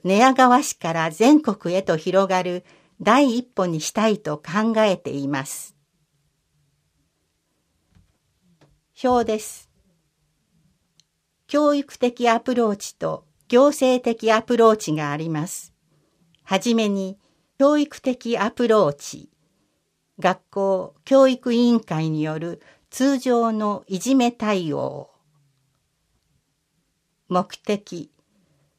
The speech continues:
教育的な指導による人間関係の再構築。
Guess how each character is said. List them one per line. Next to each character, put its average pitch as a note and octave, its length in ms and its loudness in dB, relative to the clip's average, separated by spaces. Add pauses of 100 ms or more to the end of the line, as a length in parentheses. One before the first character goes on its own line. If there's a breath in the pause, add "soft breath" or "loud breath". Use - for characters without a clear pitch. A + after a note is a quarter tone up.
(340)
教 C#4 260 6
育 B3+ 260 -2
的 A3 320 -6
な G3+ 220 -2
指 F3+ 300 -2
導 F#3+ 200 0
に E3+ 160 -4
よ D#3 180 -2
る D3+ 240 -8 (460)
人 C#4 280 4
間 C4 220 2
関 B3 300 0
係 D#3 260 -4
の D3+ 260 -4
再 B3 360 0
構 A3 320 0
築。 - 520 -18